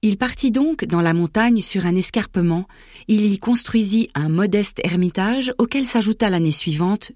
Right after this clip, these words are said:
une petite chapelle, bâtie par ses deux fils aînés. Sa réputation de sainteté se répandit rapidement. On venait de partout lui demander conseil. Il était toujours disponible et à l'écoute.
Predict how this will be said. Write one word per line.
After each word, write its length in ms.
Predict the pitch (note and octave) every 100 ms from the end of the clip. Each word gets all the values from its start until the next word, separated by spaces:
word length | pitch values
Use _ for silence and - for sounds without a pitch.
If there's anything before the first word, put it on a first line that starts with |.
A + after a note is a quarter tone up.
| -
une 160 | F#3
petite 320 | G3+ G3+ G#3
chapelle, 560 | - F#3+ - E3+ D3+ D3+ - _ -
bâtie 340 | D3 E3 -
par 180 | G3 D3+
ses 160 | - D3
deux 200 | C#3 A#3
fils 280 | - G#3 E3+
aînés. 300 | D#3 C#3 C#3 _ _ _ _ -
Sa 140 | D#3
réputation 600 | D#3 - G3 F#3+ - A3+
de 100 | E3
sainteté 680 | - A#3+ A#3+ G#3+ - A3 A#3+ - - -
se 160 | - G#3+
répandit 560 | F#3+ B3 A#3+ A3 A#3
rapidement. 600 | D#3+ F#3+ G#3 D#3 D3+ C#3+ D#3 - - - -
On 80 | G#3
venait 360 | G#3+ C#4 A#3+ E3+
de 100 | E3
partout 640 | - C4+ - - A#3 B3 _ -
lui 180 | E3+
demander 380 | D#3+ F3 E3+ F3
conseil. 580 | E3+ D#3 - C#3+ C3+ C#3 - _ _ _ _
Il 160 | G#3+ A3
était 180 | A#3+ B3
toujours 360 | - D4+ C#4
disponible 580 | G#3+ G3+ - G#3+ A#3 F#3+
et 80 | F3
à 60 | D#3+
l'écoute. 600 | D#3 - C#3 - -